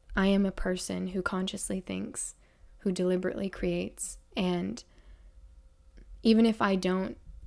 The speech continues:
embody my full power, I'm constantly in the evolution of becoming my full power. And so I recognize it, even if I'm not recognizing it in its capacity at full.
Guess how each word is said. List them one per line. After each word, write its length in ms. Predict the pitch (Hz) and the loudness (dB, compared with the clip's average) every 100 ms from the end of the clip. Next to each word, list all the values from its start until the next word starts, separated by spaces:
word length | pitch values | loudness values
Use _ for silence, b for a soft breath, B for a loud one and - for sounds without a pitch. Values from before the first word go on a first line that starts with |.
| - - | -10 -4
embody 500 | 202 185 180 185 185 | 0 2 2 2 2
my 180 | 185 180 | 2 0
full 260 | 180 180 196 | -2 -4 -4
power, 600 | - 185 185 - - 233 b b b b - - | -2 0 0 -2 -4 -8 b b b b -12 0
I'm 120 | 214 | 2
constantly 600 | 185 208 190 185 - 196 | 2 2 2 0 0 0
in 100 | 185 | 0
the 140 | 185 185 | 0 0
evolution 560 | 185 180 175 - 185 | 0 0 0 0 -2
of 200 | 175 180 | -2 -2
becoming 540 | 180 175 180 175 175 190 | -2 0 0 0 0 -2
my 140 | 214 | -4
full 180 | - 180 | -4 -4
power. 420 | - 180 180 - | 0 2 2 0
And 240 | - 190 185 | 0 2 2
so 180 | 185 180 | 2 2
I 140 | 185 | 2
recognize 640 | 180 180 185 175 180 190 | 2 2 2 -2 -2 -4
it, 140 | 202 - | -4 0
even 260 | 202 202 202 | 2 4 2
if 100 | 202 | 2
I'm 140 | 190 | 2
not 180 | 185 - | 0 0
recognizing 600 | 190 - 185 185 185 185 | -2 0 -2 0 -2 -2
it 160 | - | -2
in 100 | 190 | -2
its 160 | 185 180 | -2 -2
capacity 640 | - 185 185 185 - 190 | -4 0 2 2 0 -2
at 100 | 185 | -2
full. 460 | - - 185 185 | -4 0 2 2